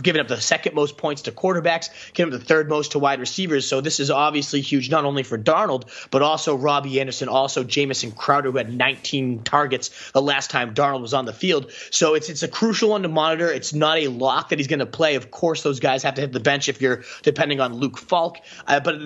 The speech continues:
and then again, you know, Philadelphia's defense could be a very great streamer this week if it is Luke Falk back there, 'cause they're gonna get to him all day.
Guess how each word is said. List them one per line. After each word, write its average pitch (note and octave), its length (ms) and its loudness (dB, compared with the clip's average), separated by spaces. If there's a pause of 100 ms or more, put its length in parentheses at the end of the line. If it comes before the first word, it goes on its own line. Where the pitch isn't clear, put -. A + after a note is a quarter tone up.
(140)
and D#3 120 2
then D#3 120 2
again, C#3 280 0
you B2+ 80 -2
know, A2+ 60 -2
Philadelphia's C3 760 0
defense C3 340 -2
could D3+ 260 -2
be C3+ 140 2
a C3 160 -2
very C#3+ 320 0
great B2+ 360 -4
streamer C3+ 420 0
this B2+ 200 -2
week C3 200 2
if C3 140 2
it B2+ 80 0
is B2+ 180 2
Luke B2 260 -2
Falk C3+ 380 0
back B2+ 260 -2
there, B2 120 0
'cause B2 120 -8
they're B2 80 0
gonna B2 140 0
get A#2 200 -2
to C3 120 0
him A#2+ 120 0
all A#2 160 2
day. C#3+ 340 2